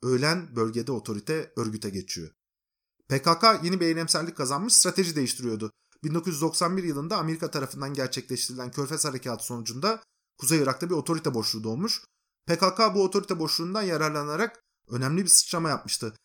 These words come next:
Militan sayısı beş bine çıkmış, teçhizat olarak da örgüt güçlenmişti. Hatta aynı dönemde bölgede görev süren yüksek rütbeli subaylar P K K'nın sahip olduğu bazı silahları ordunun sahip olmadığını söylüyor, devlet yetkililerini bu konuda uyarıyordu.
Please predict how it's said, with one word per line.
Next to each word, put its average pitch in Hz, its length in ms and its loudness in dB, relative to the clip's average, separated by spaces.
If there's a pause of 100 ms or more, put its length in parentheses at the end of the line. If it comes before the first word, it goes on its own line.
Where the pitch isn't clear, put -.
(220)
Militan 139 340 0
sayısı 139 340 2
beş 143 180 2
bine 113 160 -4
çıkmış, - 460 -10 (200)
teçhizat 143 520 0
olarak 120 320 -4
da - 40 -10
örgüt 127 360 -6
güçlenmişti. 143 680 -4 (240)
Hatta - 340 -2
aynı 151 280 2
dönemde 135 420 -2
bölgede 123 300 0
görev 135 300 0
süren 135 400 -4 (300)
yüksek 175 380 0
rütbeli 113 280 -6
subaylar 110 600 -2 (260)
P 123 120 -6
K 127 140 -4
K'nın 139 220 -2
sahip 135 340 2
olduğu 127 240 -4
bazı 143 220 4
silahları 123 360 -2
ordunun 127 340 -4
sahip 143 340 0
olmadığını 117 360 0
söylüyor, 143 520 0 (500)
devlet 127 300 0
yetkililerini 110 680 -4 (300)
bu 135 80 -10
konuda 117 460 -2
uyarıyordu. 107 580 -2